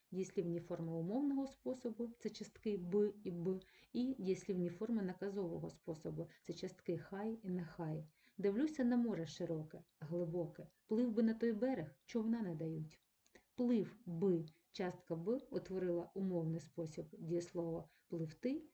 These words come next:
і це форма чоловічого роду, однини. Хай ллються співи голосно. Частка "хай"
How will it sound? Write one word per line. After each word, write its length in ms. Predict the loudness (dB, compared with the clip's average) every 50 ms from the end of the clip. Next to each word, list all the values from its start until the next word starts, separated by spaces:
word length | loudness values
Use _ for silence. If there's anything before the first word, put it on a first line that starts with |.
| _ _ _
і 100 | -6 -6
це 260 | -4 -4 -4 -4 -4
форма 480 | -4 -4 -4 -4 -2 -2 -4 -8 -10 -10 -10
чоловічого 640 | -6 -4 -2 -2 -2 -2 -4 -4 -6 -6 -4 -4
роду, 300 | -2 -2 -2 -2 -2 -4 -6 -10 _ _
однини. 520 | -2 0 0 2 2 2 2 2 2 0 0 -4 -8 _ _ _ _ _ _ _ _ _ _ _ _ -20 -20 _ _ _ _ _ _ _ _ _ -14
Хай 360 | -6 -2 2 4 6 6 6
ллються 320 | 4 2 0 -2 -6 -8
співи 420 | -8 -8 -8 -6 -4 -2 -2 -2 -2
голосно. 640 | -2 -2 -4 -4 -4 -6 -8 -12 -12 -12 -12 -12 -14 -18 _ _ _ _ _ _ _ _ _
Частка 460 | -6 -4 -4 -4 -6 -8 -8 -8 -8
"хай" 300 | -8 -6 -4 -4 -4 -4